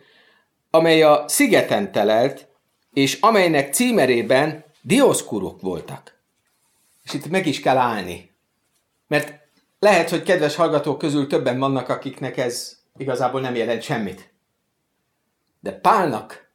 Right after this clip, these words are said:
Lukácsnak, Arisztarchosznak egészen biztos végig kellett gondolni, hogy akkor most nem csak újra, mint foglyok, nyilván Lukács és Arisztarchosz nem, de Pál,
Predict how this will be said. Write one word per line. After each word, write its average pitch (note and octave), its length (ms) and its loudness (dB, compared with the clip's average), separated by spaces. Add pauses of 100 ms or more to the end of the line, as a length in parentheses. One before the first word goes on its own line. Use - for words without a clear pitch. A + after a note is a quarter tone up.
(480)
Lukácsnak, A#2+ 960 -2 (680)
Arisztarchosznak B2+ 1160 0 (720)
egészen E3+ 420 0
biztos C#3 640 -2 (680)
végig F#3+ 340 -2
kellett C#3+ 280 2
gondolni, C#3 420 0
hogy A#2+ 340 -6 (540)
akkor C#3+ 340 0
most - 440 -4 (120)
nem G#3+ 240 0
csak - 420 -4 (320)
újra, F#3+ 640 2 (160)
mint C3+ 200 0
foglyok, D#3+ 800 2 (140)
nyilván C#3+ 320 2
Lukács D3 300 -2
és B2 140 -6
Arisztarchosz A#2+ 600 -4
nem, B2 220 -6
de A2+ 80 -4
Pál, - 400 0